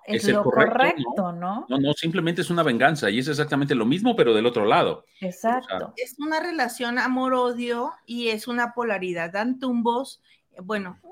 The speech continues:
Speaker 3: la persona que no es consciente de eso, o sea, esto que tú no sabes de ti como individuo y que en su momento yo no tenía ni idea y tú tampoco, porque en realidad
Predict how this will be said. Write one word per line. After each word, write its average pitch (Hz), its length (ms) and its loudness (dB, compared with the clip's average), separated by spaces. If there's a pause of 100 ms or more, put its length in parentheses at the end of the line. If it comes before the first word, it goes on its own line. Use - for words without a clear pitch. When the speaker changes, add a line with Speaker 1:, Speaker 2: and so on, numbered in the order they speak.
Speaker 3:
la 190 180 -2
persona 240 540 -2
que 240 120 -6
no 202 100 -6
es 202 100 -12
consciente 220 540 -4
de 208 160 -2
eso, 208 180 -8
o 190 40 -12
sea, 190 240 -6 (220)
esto 302 320 -4
que 403 80 -6
tú 285 160 -4
no 277 140 0
sabes 262 300 0
de 226 100 -2
ti 220 200 -8
como 196 380 -6
individuo 202 800 0 (200)
y 220 160 -6
que 254 100 -2
en 226 80 -2
su 240 120 -2
momento 247 440 0
yo 254 220 0
no 247 160 -2
tenía 240 300 2
ni 220 120 0
idea 202 460 2
y 202 100 -2
tú 214 120 -6
tampoco, 214 760 2 (240)
porque 233 240 4
en 226 100 4
realidad 226 600 2